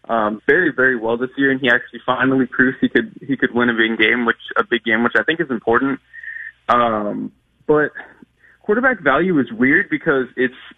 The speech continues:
it doesn't really operate like a sliding scale like most other, uh, positions do. Like at, say, you know, wide receiver or something, unless you're Sammy Watkins, you're pretty much getting paid, like,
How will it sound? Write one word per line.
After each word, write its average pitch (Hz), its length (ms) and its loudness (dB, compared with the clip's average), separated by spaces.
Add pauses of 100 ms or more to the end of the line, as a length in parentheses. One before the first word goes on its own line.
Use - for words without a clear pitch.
(360)
it 135 120 0 (220)
doesn't 180 220 2
really 170 440 2
operate 147 440 2
like 123 160 -4
a 113 60 -12 (100)
sliding 120 340 0 (100)
scale 123 360 0
like 117 200 0
most 117 300 2
other, 143 320 2 (240)
uh, 110 260 2
positions 135 520 0
do. 196 240 2 (480)
Like 123 220 4
at, 127 160 2 (160)
say, 147 400 2 (200)
you 139 160 0
know, 127 100 2
wide 117 280 2
receiver 113 500 -6
or 107 40 -6 (100)
something, 117 300 -2
unless 127 260 2
you're 135 160 -4
Sammy 135 220 2
Watkins, 120 540 0
you're 143 80 0
pretty 247 240 0
much 143 240 2 (100)
getting 131 220 -2
paid, 120 320 0
like, 110 220 0